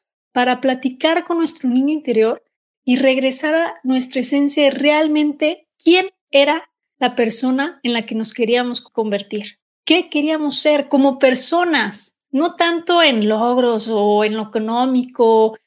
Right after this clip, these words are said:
o en las propiedades y todo lo que podemos, eh, tener y comprar, no,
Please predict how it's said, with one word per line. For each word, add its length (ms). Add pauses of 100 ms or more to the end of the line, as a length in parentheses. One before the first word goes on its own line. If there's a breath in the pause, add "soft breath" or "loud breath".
(160)
o 140
en 120
las 400 (160)
propiedades 840
y 60
todo 260
lo 160
que 80
podemos, 600 (240 loud breath)
eh, 240
tener 480
y 100
comprar, 600
no, 440